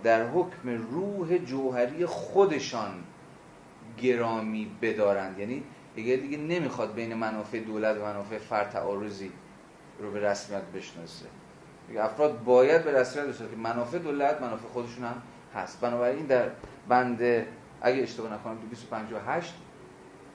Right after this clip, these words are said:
نکته‌ای داره که به خیلی هم صراحت بیان می‌کنه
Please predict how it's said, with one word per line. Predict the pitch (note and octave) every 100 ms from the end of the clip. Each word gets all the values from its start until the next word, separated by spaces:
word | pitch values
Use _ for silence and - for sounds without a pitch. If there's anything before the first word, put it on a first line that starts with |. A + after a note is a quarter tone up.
| - - - - - - - - -
نکته‌ای | G#2 G#2+ - C3+ D3
داره | E3
که | E3
به | C3
خیلی | B2 - - E3 E3
هم | A2
صراحت | A#2 A2 G2+ F#2 G2 F#2+ F#2+
بیان | F2+ F#2+
می‌کنه | G2+ G#2 A#2 A#2+ C3+